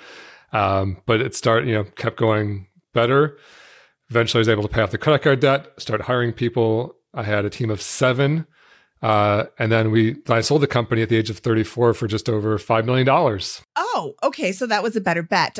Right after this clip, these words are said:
Speaker 2: I was gonna ask you, was there any time during that first year that you were like, "Wow, I should have gone and worked for Bill"?
Speaker 1: I mean,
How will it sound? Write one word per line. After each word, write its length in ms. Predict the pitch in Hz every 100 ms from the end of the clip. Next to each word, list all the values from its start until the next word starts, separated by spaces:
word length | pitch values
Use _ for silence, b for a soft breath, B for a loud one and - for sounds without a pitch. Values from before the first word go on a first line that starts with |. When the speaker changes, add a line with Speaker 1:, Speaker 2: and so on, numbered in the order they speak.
| -
Speaker 2:
I 60 |
was 100 | 220
gonna 180 | 226 233
ask 320 | 208 247 330
you, 80 | 262
was 120 | 220
there 100 | 240 -
any 220 | 294 381
time 440 | - 370 320 294
during 280 | 269 254 233
that 200 | 208 -
first 560 | - - 254 269 262 226
year 480 | 180 233 240 202
that 140 | 190 190
you 140 | 196
were 80 | 196
like, 180 | 190 190 185
"Wow, 320 | 277 311 294
I 80 | 277
should 160 | 262 254
have 80 | 240
gone 180 | 240
and 100 | 226
worked 180 | 214 202
for 140 | - 175
Bill"? 300 | 175 127 104 -
Speaker 1:
I 260 | 120 101 92
mean, 360 | 92 87 90